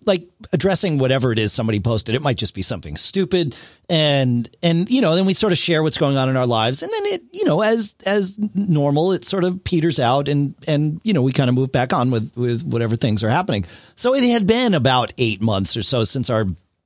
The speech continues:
our last little thing, maybe a little longer. And I got a text from a listener to many of, uh, certainly, uh, the Mac Geek Gab podcast that I do, but other podcasts. And,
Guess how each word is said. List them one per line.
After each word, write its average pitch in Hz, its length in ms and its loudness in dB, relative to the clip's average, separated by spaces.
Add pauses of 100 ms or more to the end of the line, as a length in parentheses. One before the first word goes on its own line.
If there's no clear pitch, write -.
(440)
our 127 100 4
last 113 320 2
little 113 120 -2
thing, 117 180 2
maybe 117 160 0
a 110 60 2
little 101 160 0
longer. 92 340 0 (540)
And 135 300 2 (160)
I 139 140 2
got 175 160 2
a 165 80 2
text - 720 -2
from 135 440 0 (120)
a 120 320 2 (160)
listener 147 540 0
to 127 460 0
many 131 560 2
of, 117 460 0 (160)
uh, 101 280 -2
certainly, 151 440 0 (140)
uh, 101 340 -2
the 107 400 -2
Mac 104 280 0
Geek 131 160 -2
Gab 101 200 2
podcast 95 460 0
that 104 100 -2
I 104 60 2
do, 104 240 0
but 101 240 -2
other 123 220 0
podcasts. 101 600 -2
And, 101 200 -4